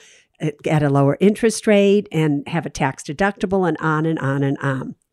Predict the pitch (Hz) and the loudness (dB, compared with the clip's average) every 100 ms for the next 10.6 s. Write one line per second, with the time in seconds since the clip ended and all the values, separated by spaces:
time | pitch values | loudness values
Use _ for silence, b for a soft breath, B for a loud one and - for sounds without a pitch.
0 | _ _ _ _ _ 208 220 - 277 302 | _ _ _ _ _ 0 0 2 2 2
1 | - 339 233 214 220 226 - 226 - 208 | 4 4 4 4 4 4 0 -2 0 0
2 | 233 240 175 - 139 135 139 139 127 123 | 2 2 0 0 0 0 0 -2 -2 -6
3 | - - _ _ - 208 - - 214 214 | -12 -20 _ _ -2 -2 -2 0 2 4
4 | 208 127 117 - _ b b b - 180 | 2 -2 -6 -16 _ b b b -4 -2
5 | 160 - _ - 147 131 214 226 277 262 | -2 -6 _ -16 -10 6 6 6 2 2
6 | 220 180 160 185 202 214 - 240 247 - | 2 2 4 4 4 2 0 0 0 0
7 | 160 147 143 151 - b b b - 143 | 0 2 0 -2 -10 b b b -10 0
8 | 156 151 202 226 226 226 - 240 208 190 | 2 4 4 4 4 2 0 -2 2 2
9 | 190 190 196 190 185 180 175 170 170 170 | 2 0 0 0 -2 -2 0 0 0 0
10 | 190 170 147 139 131 135 | -2 0 0 2 0 -2